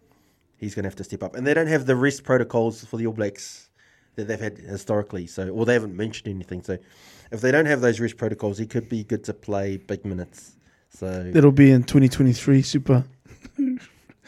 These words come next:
Speaker 2: season. That's when they'll have those
Speaker 1: Yeah.
Speaker 2: rest.
Speaker 1: Yeah,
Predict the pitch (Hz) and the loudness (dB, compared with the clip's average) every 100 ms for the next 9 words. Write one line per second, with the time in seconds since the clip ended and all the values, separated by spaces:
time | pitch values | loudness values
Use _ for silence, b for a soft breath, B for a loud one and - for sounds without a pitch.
0 | B B - 151 131 131 147 139 147 139 | B B -2 0 2 2 2 2 2 4
1 | 131 139 123 127 131 127 - - - - | 4 2 2 2 2 0 -8 -18 -20 -8
2 | 104 - b b _ 147 131 - - b | -6 -6 b b _ -8 -8 -12 -16 b
3 | b b b b - 113 | b b b b -8 -8